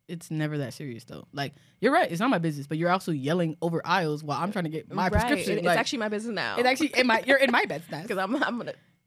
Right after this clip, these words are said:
Speaker 1: <laughs> But that goes to communication, 'cause at the same
Speaker 2: Yeah.
Speaker 1: point, you're right. I didn't have to say shit.
Speaker 2: Yeah.
Speaker 1: But it was that whole thing of, like, I can't sit here and watch somebody else be disrespected because of
Speaker 2: Yeah.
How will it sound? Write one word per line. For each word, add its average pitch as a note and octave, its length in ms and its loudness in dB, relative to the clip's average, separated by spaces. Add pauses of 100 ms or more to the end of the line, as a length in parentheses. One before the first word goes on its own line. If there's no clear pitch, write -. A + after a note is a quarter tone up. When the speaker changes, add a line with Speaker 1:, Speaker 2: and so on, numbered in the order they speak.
Speaker 1:
<laughs> - 1200 0
But D#4+ 100 6
that D4+ 140 6
goes D#4+ 200 2
to C#4+ 100 -4
communication, A#3+ 560 2
'cause G3+ 140 2
at F#3+ 120 0
the G3 80 -10
same A3 160 2
Speaker 2:
Yeah. F3 120 -4
Speaker 1:
point, A3+ 200 -2
you're G#3 140 6
right. A#3 280 4
I F#3+ 80 4
didn't B3+ 120 4
have A#3+ 100 0
to F#3+ 80 -4
say G3 220 0
shit. - 500 0
Speaker 2:
Yeah. F3+ 300 -8
Speaker 1:
But F#3+ 100 4
it F#3+ 60 4
was G3 160 2
that F#3 160 0
whole F#3+ 180 -2
thing G3 300 -2
of, E3 120 -2
like, D#3 380 -2 (1400)
I F#3 100 -2
can't F#3 280 -2
sit F3 200 -4
here E3+ 140 -2
and D3+ 140 -4
watch D3 180 -6
somebody D3 360 -6
else C#3+ 160 -6
be C#3+ 120 -8
disrespected C#3 580 -14
because D3 260 -14
of C#3 80 -10
Speaker 2:
Yeah. E3+ 100 -8